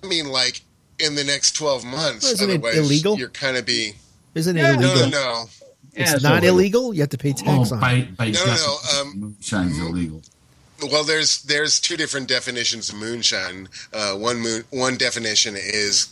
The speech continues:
Speaker 1: corn whiskey, basically whiskey that's not made from wheat, and the other is the illegal version that everybody always thinks of.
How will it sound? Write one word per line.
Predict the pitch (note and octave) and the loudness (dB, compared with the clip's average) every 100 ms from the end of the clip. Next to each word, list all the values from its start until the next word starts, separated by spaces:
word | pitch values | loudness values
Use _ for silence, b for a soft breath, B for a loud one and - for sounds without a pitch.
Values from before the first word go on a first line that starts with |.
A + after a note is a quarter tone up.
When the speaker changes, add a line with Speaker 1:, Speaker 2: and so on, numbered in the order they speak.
| _ | _
Speaker 1:
corn | - D3 B2 G#2 | -4 0 0 0
whiskey, | F#2 - F2+ E2+ F2+ - | 0 0 0 -6 -10 -8
basically | A#2 G2+ - G2 | -2 -2 -2 -4
whiskey | G2 A2+ - G#2 | -2 0 0 -2
that's | F2+ E2+ | -2 -4
not | A2 G2+ F#2+ | -2 -2 -2
made | G#2 F#2 | -2 -2
from | - F2 | -4 -8
wheat, | E2+ G2 E2+ - B B B B | -6 -4 -2 -4 B B B B
and | A#2+ G#2+ G#2 | 0 0 2
the | A2+ | 0
other | B2 A#2+ A#2 | 0 0 -2
is | G2 G2+ G2 - | 0 0 0 0
the | A2 G2 | -4 -2
illegal | B2 G#2+ A2 B2+ A#2 G2+ | -2 -2 0 -2 -2 -4
version | F#2 G2+ G2 G#2+ F2+ F2 | -4 -4 0 0 -2 -4
that | F2+ F2+ - | -4 -4 -2
everybody | F#2+ F#2 F2+ F2 | -6 -4 -4 -2
always | F2 F2 E2 - | 0 0 0 0
thinks | E3 F#3 - | 0 2 2
of. | A2+ A2 G#2+ | 2 0 -4